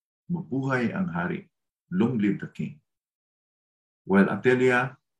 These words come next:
having been caught off guard, ay nung narinig niya yon, he,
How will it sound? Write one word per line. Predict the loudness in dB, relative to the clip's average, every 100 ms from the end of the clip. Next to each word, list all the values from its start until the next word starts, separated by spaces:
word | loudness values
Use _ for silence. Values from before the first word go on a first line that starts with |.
| _ _ _ _ _ _ _ _ _ _ _ _ _ _
having | -2 2 4
been | 4 4 2
caught | 0 -2 -4 _
off | -4 -4
guard, | -2 2 2 0 -4 _ _ _ _ _ _ _ 0
ay | 6 8 6 2 -6 -14 _
nung | 0 4
narinig | 4 4 4 4
niya | 2 0 2
yon, | 0 0 -6
he, | -12